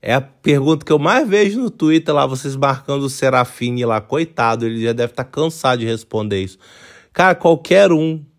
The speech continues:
Faça qualquer um. Primeiro curso que você vê, pega, faz.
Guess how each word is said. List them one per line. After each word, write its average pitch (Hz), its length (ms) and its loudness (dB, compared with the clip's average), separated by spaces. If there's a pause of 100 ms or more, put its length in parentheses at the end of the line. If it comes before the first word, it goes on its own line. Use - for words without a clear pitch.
(1000)
Faça 185 520 0
qualquer 175 640 0
um. 156 340 -4
Primeiro 165 440 -2
curso 196 360 -6
que - 120 -10
você 170 420 -2
vê, 139 540 -2 (840)
pega, 208 380 4
faz. 170 1000 0